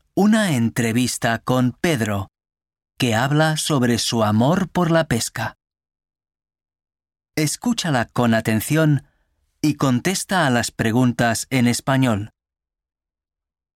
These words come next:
Habrá dos pausas durante la entrevista.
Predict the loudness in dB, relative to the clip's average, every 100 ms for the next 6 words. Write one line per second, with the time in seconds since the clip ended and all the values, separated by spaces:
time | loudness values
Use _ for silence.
0 | _ -4 -2 0 0 -2 -4 -2 0 0
1 | -2 -2 -2 -2 -2 -4 -4 -2 0 0
2 | 0 -2 0 0 0 -2 -2 -4 -6 -8